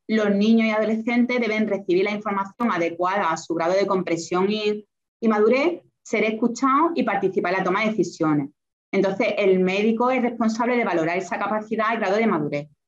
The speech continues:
Entonces, es fundamental el respeto a la voluntad del enfermo, manifestada por él o por sus representantes legales, en este caso por sus padres,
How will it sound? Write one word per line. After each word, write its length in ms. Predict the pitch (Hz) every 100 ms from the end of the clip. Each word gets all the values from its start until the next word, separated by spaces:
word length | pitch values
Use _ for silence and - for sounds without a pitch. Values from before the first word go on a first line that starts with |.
| _ _ _
Entonces, 300 | 180 190 220
es 60 | 220
fundamental 560 | 226 220 220 226 233 233
el 60 | 220
respeto 360 | 185 202 190
a 20 |
la 60 | 202
voluntad 280 | 208 208 208
del 100 | 214
enfermo, 600 | 220 240 240 247 320 - _ - - _ -
manifestada 640 | 214 190 190 190 196 190
por 160 | 214 220
él 240 | 277 269 -
o 120 | 185
por 160 | 175
sus 400 | - - 180 175
representantes 580 | 175 175 175 170 175 180
legales, 360 | 190 220 262 214
en 80 | 180
este 120 | -
caso 240 | 170 208
por 120 | 190 175
sus 240 | 190 190
padres, 440 | 240 240 262 359